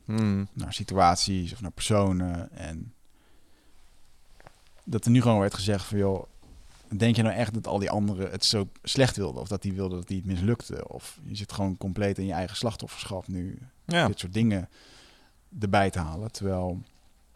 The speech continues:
Speaker 2: het is niet zoals het is. En dat was voor mij echt een, ja, een hele bijzondere les over eigenaarschap nemen over al dat soort punten.
Speaker 1: Hmm.
Speaker 2: En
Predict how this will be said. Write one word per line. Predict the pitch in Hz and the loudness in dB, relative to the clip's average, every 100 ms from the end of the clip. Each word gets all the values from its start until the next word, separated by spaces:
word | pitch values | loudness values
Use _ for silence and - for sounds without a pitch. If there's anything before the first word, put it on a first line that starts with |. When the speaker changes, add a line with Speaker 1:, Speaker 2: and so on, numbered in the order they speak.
| _ _ _ _ - | _ _ _ _ -16
Speaker 2:
het | - | -4
is | 101 | 2
niet | 139 123 | 6 6
zoals | 90 | 6
het | 90 | 2
is. | 139 90 - - - _ _ _ - | 0 -2 -4 -14 -20 _ _ _ -12
En | 98 101 104 123 | -6 -4 -4 2
dat | 120 123 | 2 4
was | 127 - | 2 2
voor | 127 | 2
mij | 120 113 | 2 2
echt | 123 - | 0 0
een, | 120 110 104 104 _ - - - - - - - - | 0 0 0 -4 _ -20 -20 -20 -20 -20 -20 -20 -6
ja, | 110 | 0
een | 117 | 4
hele | 123 123 | 6 6
bijzondere | 113 117 135 123 113 113 107 - - _ _ _ _ _ - | 4 6 6 6 6 4 4 0 -8 _ _ _ _ _ -2
les | 123 127 120 107 | 2 4 4 2
over | 113 101 104 | 0 2 0
eigenaarschap | 101 143 123 113 92 - 92 | 0 0 0 0 -2 -4 -6
nemen | 95 90 90 | -4 -4 -6
over | 60 107 - | -6 -8 -8
al | 90 | -6
dat | 110 - | -8 -8
soort | 101 92 - _ | -8 -10 -12 _
punten. | 127 101 - - _ | 0 0 -4 -18 _
Speaker 1:
Hmm. | 113 110 - _ _ _ _ _ _ _ - - | 0 2 0 _ _ _ _ _ _ _ -10 -8
Speaker 2:
En | - 101 101 98 98 98 101 | -4 0 2 2 2 0 -4